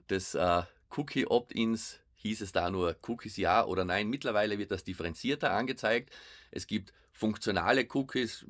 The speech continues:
solche, die Sie beispielsweise brauchen, um sich auf einer Seite einzuloggen. Die kann man natürlich nicht deaktivieren, ohne die wäre kein Login möglich. Dann gibt's statistische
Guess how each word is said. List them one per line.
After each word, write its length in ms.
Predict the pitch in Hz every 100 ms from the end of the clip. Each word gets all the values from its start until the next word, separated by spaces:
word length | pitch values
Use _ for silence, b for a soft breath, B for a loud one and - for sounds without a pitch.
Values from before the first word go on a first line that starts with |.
| -
solche, 360 | - 98 101
die 80 | 98
Sie 100 | 95
beispielsweise 600 | 95 82 - 87 76 80
brauchen, 380 | 78 73 90 98
um 140 | 82
sich 160 | 92 -
auf 80 | 80
einer 140 | 80
Seite 380 | - 80 80 -
einzuloggen. 680 | 90 135 156 135 135 147 143 B B B B B
Die 100 | 113
kann 180 | 110 101
man 80 | 110
natürlich 400 | 101 95 90 -
nicht 300 | 113 - -
deaktivieren, 600 | 113 117 120 104 123 101
ohne 260 | 92 98
die 180 | 87 98
wäre 200 | 82 85
kein 280 | 82 76 73
Login 380 | - 95 127 139
möglich. 360 | 117 120 127 120 B B B B
Dann 200 | 95 113
gibt's 360 | 113 110 - - _ _ -
statistische 680 | - 190 - 180 175 147